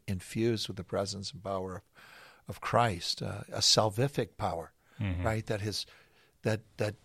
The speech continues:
Speaker 1: gives that moment, this moment, right now, hope, gives this moment love, gives this moment faith.
Speaker 2: Mm-hmm.
Speaker 1: And we can meet him right there. And that isn't to say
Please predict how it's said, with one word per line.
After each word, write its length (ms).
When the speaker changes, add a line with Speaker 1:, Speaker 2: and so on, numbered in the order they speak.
Speaker 1:
gives 360
that 340
moment, 500
this 300
moment, 400
right 300
now, 380
hope, 460
gives 280
this 280
moment 380
love, 480
gives 300
this 260
moment 380
faith. 480
Speaker 2:
Mm-hmm. 420
Speaker 1:
And 120
we 40
can 180
meet 180
him 160
right 180
there. 240
And 140
that 100
isn't 280
to 100
say 500